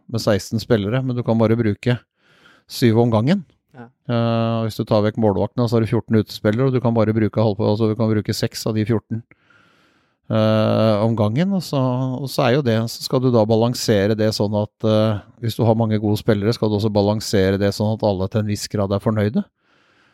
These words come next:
Speaker 1: Og, og så er det jo alltid lettere å balansere det så lenge du vinner alle kamper, enn, eh, enn hvis du sånn sett, eh, har mange gode spillere og taper mange kamper. Så det er, så det er, det er veldig mange ting da, som, som, som spiller inn i sånne, i sånne grupper og sånne,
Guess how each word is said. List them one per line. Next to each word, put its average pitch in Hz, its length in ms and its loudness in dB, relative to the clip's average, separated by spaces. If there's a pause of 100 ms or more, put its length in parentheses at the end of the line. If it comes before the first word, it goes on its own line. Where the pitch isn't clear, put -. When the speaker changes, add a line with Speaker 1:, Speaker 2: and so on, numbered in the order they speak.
(240)
Speaker 1:
Og, 120 600 4
og 131 40 -4
så 175 140 0
er 127 80 4
det 113 80 4
jo 107 60 6
alltid 147 260 -2
lettere 110 320 -2
å 104 60 -4
balansere 104 580 0
det 101 160 2
så 107 100 -4
lenge 104 160 -2
du 98 80 2
vinner 104 240 0
alle 104 160 -2
kamper, 135 400 -2
enn, 113 220 -2
eh, 110 260 0
enn 107 120 -2
hvis 107 160 -2
du 110 120 -2
sånn 104 160 0
sett, - 320 -2
eh, 110 180 2
har 107 120 0
mange 104 260 0
gode 101 160 0
spillere 101 300 0
og - 80 -6
taper 101 240 0
mange 104 180 -4
kamper. 135 320 -2
Så 139 160 0
det 120 80 2
er, 113 300 0 (500)
så - 140 0
det 139 60 6
er, 143 120 4
det 143 120 4
er 147 100 6
veldig 139 240 2
mange 139 220 0
ting 139 280 -4
da, 107 120 -4
som, 117 180 -6
som, 113 260 -4
som 117 160 2
spiller 98 460 0
inn 107 140 -2
i 110 120 0
sånne, 101 320 0 (320)
i 107 80 2
sånne 101 280 2
grupper 98 340 0
og 98 80 -2
sånne, 98 280 0